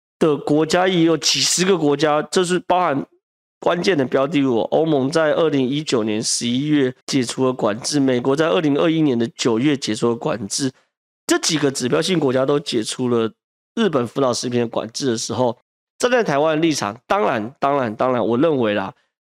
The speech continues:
不应该继续去管制下去。所以说，对于国民党来说，在面对福岛食品这场战争中，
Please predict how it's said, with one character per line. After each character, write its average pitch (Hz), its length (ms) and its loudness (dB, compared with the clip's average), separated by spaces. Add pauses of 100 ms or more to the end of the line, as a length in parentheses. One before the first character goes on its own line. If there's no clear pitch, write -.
不 208 140 0
应 196 180 2
该 175 160 2
继 160 160 -2
续 143 140 0
去 147 80 0
管 117 300 -2
制 123 120 -6
下 107 220 0
去。 - 180 -8
所 - 160 0
以 226 40 0
说， 233 180 2 (320)
对 262 160 2
于 214 40 0
国 170 140 0
民 156 120 0
党 135 160 0
来 110 120 -8
说， 143 460 -2
在 208 160 2
面 214 180 2
对 196 120 2
福 - 120 -6
岛 147 140 2
食 131 160 -4
品 127 140 0
这 151 100 0
场 113 220 -2
战 127 200 0
争 117 220 -2
中， 120 240 0